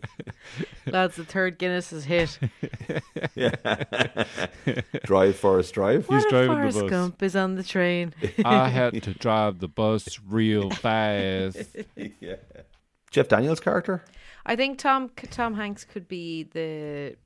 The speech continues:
Speaker 1: police chief who is giving out about the roadmap and all that.
Speaker 3: Yeah. Yeah, you can see him doing
Speaker 1: Yeah.
Speaker 3: that, 'cause when
Speaker 2: Maybe.
Speaker 3: he, yeah, when he's doing that kind of annoyed, especially, like, he'd channel some Woody in Toy Story kind of energy,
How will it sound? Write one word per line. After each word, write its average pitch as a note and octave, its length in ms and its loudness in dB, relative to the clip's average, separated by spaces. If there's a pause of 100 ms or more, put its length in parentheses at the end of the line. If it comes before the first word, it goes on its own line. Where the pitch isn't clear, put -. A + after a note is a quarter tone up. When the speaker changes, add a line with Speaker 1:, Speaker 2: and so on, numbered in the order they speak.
Speaker 1:
police D3+ 400 -16
chief - 520 -14 (300)
who C#3+ 340 -10
is C3+ 140 -12
giving C#3+ 280 -12
out C#3 140 -10
about C#3 220 -14
the C#3 80 -12
roadmap C#3 540 -10 (160)
and C3+ 120 -14
all C3+ 160 -12
that. F#2 160 -4
Speaker 3:
Yeah. E2 220 -4 (680)
Yeah, C#3 180 6
you C3 180 2
can C3+ 100 0
see F3 220 0
him D3 160 0
doing B2 240 2
Speaker 1:
Yeah. F2 180 0
Speaker 3:
that, - 80 -6
'cause G2 140 0
when G2+ 140 0
Speaker 2:
Maybe. F#2 100 -2
Speaker 3:
he, F#2+ 60 0
yeah, F#2+ 100 2
when F#2 160 -2
he's F2+ 320 -4
doing G#2 180 0
that F#2+ 160 -2
kind G2 160 -4
of E2 80 -6
annoyed, F2+ 380 -2
especially, G#2+ 400 -6
like, F#2+ 260 -6 (920)
he'd F2+ 300 -6
channel A2+ 440 -2
some G2 380 -2
Woody F#2+ 420 -2
in F2 100 -4
Toy F#2+ 260 -4
Story E2+ 360 -6
kind E2 180 -10
of D#2 100 -12
energy, D2 480 -12